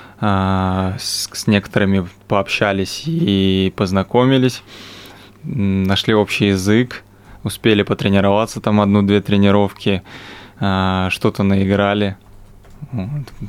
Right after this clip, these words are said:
Пол-, первый матч получился интересным, было много борьбы. Жалко, что не удалось победить,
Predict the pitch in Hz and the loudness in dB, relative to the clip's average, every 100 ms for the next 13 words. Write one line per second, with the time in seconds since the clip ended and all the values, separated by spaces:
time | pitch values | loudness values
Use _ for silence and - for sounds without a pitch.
0 | - - - - 107 104 123 127 135 - | -14 -20 -20 -2 0 2 2 4 4 2
1 | 113 107 - 120 110 - 101 92 - - | 0 0 2 0 0 0 0 -2 -10 -6
2 | 110 101 107 107 123 - 98 - - - | -2 2 2 2 2 0 -2 -4 -14 0
3 | 104 101 101 101 98 98 98 98 95 104 | 4 4 4 2 2 4 4 4 4 4
4 | 113 - - - - - - - 107 104 | 2 -2 -18 -18 -18 -18 -20 -10 0 0
5 | 101 101 - 101 101 98 101 98 101 101 | 0 -2 2 4 6 4 4 4 4 4
6 | 95 104 95 101 101 113 - | 2 -2 0 2 4 2 0